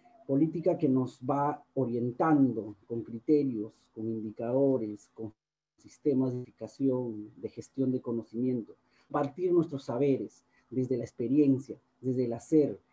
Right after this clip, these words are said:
en comunidad. No tenemos políticas de innovación en el ministerio que se discute desde el año dos mil diecisiete. Tres años discutiendo políticas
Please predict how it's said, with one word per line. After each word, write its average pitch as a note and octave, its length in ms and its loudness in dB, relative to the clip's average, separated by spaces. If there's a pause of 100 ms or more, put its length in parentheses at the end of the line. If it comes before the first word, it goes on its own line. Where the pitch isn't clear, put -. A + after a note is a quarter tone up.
(160)
en B2 160 -2
comunidad. C3 560 2 (200)
No C3+ 180 0
tenemos C3 500 2
políticas A2+ 560 -6
de A2+ 40 -6
innovación A2 460 -6
en B2+ 60 -2
el A#2 80 -2
ministerio A#2+ 680 -4
que B2+ 80 -8
se A#2 140 -8
discute C#3 440 -4
desde A#2 220 -4
el A#2 80 -2
año B2 240 -2
dos A2 220 -4
mil C3 240 0
diecisiete. A#2 840 -4 (500)
Tres D3+ 380 -2
años D3 400 0
discutiendo C3 560 -2
políticas C3+ 680 -4